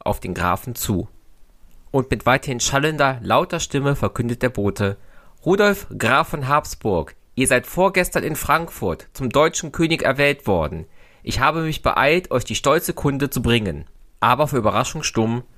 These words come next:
die Hände wie zum Gebet ineinander gefaltet, steht regungslos der Graf, weiß er doch,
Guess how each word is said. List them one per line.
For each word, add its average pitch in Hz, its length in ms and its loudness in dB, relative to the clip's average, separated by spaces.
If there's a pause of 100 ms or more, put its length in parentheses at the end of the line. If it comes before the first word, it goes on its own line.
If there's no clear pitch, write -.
(200)
die 110 100 0
Hände 135 340 0
wie 151 120 0
zum 165 200 -2
Gebet 127 360 0
ineinander 113 500 0
gefaltet, 104 720 -2 (300)
steht - 400 -2
regungslos 160 500 0
der 139 140 2
Graf, 95 560 0 (180)
weiß 120 320 2
er 147 120 0
doch, 147 360 2